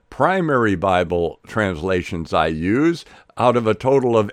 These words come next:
eight that I refer to most often,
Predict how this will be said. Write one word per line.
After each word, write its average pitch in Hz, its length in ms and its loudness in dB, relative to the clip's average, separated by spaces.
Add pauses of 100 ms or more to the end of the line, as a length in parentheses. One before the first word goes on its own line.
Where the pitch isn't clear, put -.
eight 147 420 -2
that 113 220 0
I 107 220 0
refer 104 520 -2
to 110 200 -2
most 135 440 0
often, 104 460 2